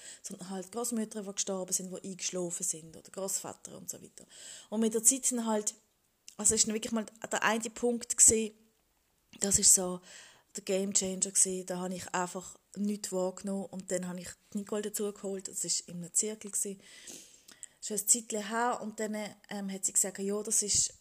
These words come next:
ähm, eine Mutter, die eben gleich alt ist wie du. Und das ist, hat in meiner Welt nicht existiert. Oder ich habe das wie wollen verdrängen, oder? Dass jemand, ähm,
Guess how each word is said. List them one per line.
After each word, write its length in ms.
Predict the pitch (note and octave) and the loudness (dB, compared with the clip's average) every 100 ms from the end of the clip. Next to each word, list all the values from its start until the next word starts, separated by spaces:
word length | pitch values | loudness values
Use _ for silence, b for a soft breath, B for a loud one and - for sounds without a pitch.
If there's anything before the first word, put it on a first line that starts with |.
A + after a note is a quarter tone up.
| - | -10
ähm, 240 | F#3+ F#3+ | -8 -8
eine 160 | G3 G3 | -4 -2
Mutter, 240 | G3 G3 | -4 -4
die 80 | G3 | -6
eben 140 | F#3+ F#3+ | -6 -6
gleich 240 | F#3 F3+ | -8 -6
alt 160 | F#3 F#3 | -6 -2
ist 160 | F#3 | -2
wie 100 | F#3 | -2
du. 240 | F3+ F#3 F3 _ _ b b b b b b b _ _ G3+ | -10 -10 -12 _ _ b b b b b b b _ _ -6
Und 120 | G3+ | 4
das 140 | G#3+ | 6
ist, 240 | A3+ - - | 8 6 2
hat 140 | G#3 | -4
in 100 | G3+ | -2
meiner 300 | G#3 G#3 G3+ | -2 -2 -2
Welt 240 | F#3+ F3+ F#3 | 0 -2 -2
nicht 120 | F#3 | -6
existiert. 720 | F3+ - E3 - G3+ G3 - | -2 0 4 4 4 2 -2
Oder 120 | - | -8
ich 100 | F3+ | -6
habe 80 | F3 | -2
das 160 | F3 | 0
wie 140 | F#3 F3+ F#3 | 2 0 0
wollen 180 | F#3+ F3+ | 0 0
verdrängen, 600 | - - F#3 G3 G#3+ F3 | -4 -2 2 2 0 -2
oder? 180 | F3+ A3+ | -4 -4
Dass 160 | A3+ | -4
jemand, 440 | - G3 - G#3+ A3 B B B B B | -4 -6 -6 -8 -8 B B B B B
ähm, 540 | G#3 G3 G3+ G3+ G3+ | -6 -4 -4 -4 -6